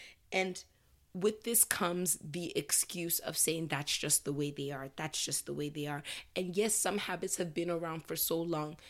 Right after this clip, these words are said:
that we think that they're the way we are, but in truth, they are not actually the way we are. And understanding the difference between your habits and your character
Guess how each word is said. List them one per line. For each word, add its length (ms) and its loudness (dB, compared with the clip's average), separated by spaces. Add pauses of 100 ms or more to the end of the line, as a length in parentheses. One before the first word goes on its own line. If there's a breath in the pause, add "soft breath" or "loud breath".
(140 loud breath)
that 180 6
we 140 -2
think 400 -4
that 180 0
they're 180 0
the 120 0
way 180 2
we 160 -4
are, 220 -2
but 180 0
in 140 -4
truth, 260 -6 (160)
they 180 -2
are 140 -6
not 300 -4 (100)
actually 640 -2 (320 loud breath)
the 100 2
way 220 -4
we 240 -6
are. 280 -8 (1160 soft breath)
And 380 2 (1200)
understanding 720 2
the 100 0
difference 420 -4
between 560 -6
your 200 -4
habits 640 -2
and 200 0
your 140 0
character 720 -2